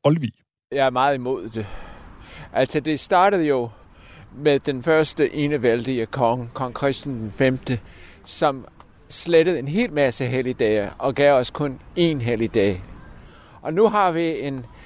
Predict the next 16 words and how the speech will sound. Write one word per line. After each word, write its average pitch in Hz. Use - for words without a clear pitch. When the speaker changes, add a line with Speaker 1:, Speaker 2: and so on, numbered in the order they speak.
Speaker 2:
den, 151
måske 147
den 139
første 156
enevældige 123
statsminister, 135
som 151
gør 139
det 131
samme. 123
Men 139
den 151
t-, 160
er 139
tilbage, 156
så -